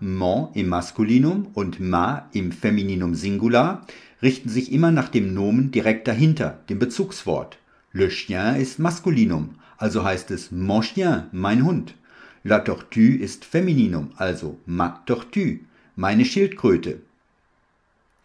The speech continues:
Il est joli ton chien, er ist hübsch dein Hund. Et ta tortue est intelligente, deine Schildkröte ist intelligent. Ton und ta bedeuten dein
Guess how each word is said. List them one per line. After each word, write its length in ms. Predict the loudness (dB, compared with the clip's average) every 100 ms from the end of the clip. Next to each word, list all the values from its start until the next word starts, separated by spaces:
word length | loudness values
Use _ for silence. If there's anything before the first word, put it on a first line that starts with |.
| _ -20 _ _ _
Il 140 | 4 4
est 80 |
joli 320 | 6 4 4 4
ton 160 | 2
chien, 540 | 0 0 -2 -2 -6 -10 -8
er 120 | -6
ist 220 | -6 0
hübsch 260 | 0 0 -2
dein 240 | 0 0
Hund. 320 | -2 -6 -10 _ _ _ _ 0
Et 320 | 2 2 -2
ta 140 | -6
tortue 640 | -6 -10 -12 4 10 10 10
est 240 | 2 -2
intelligente, 960 | 0 2 0 0 0 2 2 0 -2 -12 -20 _ _
deine 260 | -6 -4 -6
Schildkröte 640 | -4 -6 -4 2 4 4
ist 140 | 0
intelligent. 720 | -2 0 2 2 2 0 0 -6 _ _ _ 2
Ton 280 | 4 4 0
und 260 | -8 -6
ta 360 | 0 2 2 -2 -16 _ _
bedeuten 560 | -4 0 0 -2 -8 -4
dein 460 | -2 -2 -2 -4